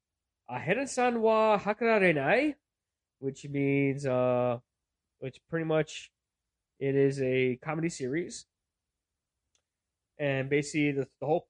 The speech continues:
uh, it's a comedy. Um, it's actually in school, it's a shonen. Um, basically, the synopsis is, um, Reina Hagen is a small,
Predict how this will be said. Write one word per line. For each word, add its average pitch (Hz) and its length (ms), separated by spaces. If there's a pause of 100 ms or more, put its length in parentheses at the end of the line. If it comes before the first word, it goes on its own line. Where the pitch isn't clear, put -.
uh, 139 180
it's - 180
a 135 60
comedy. 147 600
Um, 131 400
it's 127 180
actually 147 280
in 123 480
school, 131 400
it's 117 160
a - 20
shonen. 135 320 (580)
Um, 123 240
basically, 139 880 (580)
the 131 160
synopsis 131 420
is, 131 160
um, 117 300
Reina 156 520
Hagen 143 300
is 127 100
a 120 60
small, 139 300